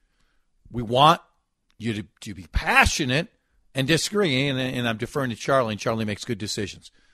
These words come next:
But we want you to be coherent. So make your points in a way where it's gonna stand out as opposed to screaming,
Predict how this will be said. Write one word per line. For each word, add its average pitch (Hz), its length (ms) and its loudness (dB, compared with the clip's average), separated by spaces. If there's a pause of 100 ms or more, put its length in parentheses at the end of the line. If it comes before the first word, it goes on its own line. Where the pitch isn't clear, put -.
(480)
But 147 80 -10
we 143 80 -8
want - 300 -2
you - 60 4
to 220 80 0
be 147 100 -4
coherent. 147 800 -2 (340)
So 131 440 -4 (360)
make 175 220 -2
your 165 100 -2
points 156 720 -2
in 127 140 -2
a 123 40 -2
way 123 400 2
where 113 220 -2
it's 107 100 -4
gonna 107 160 -6
stand 113 460 -4
out 101 220 2
as 92 160 -6
opposed 95 240 -8
to 101 100 -8
screaming, 95 640 -10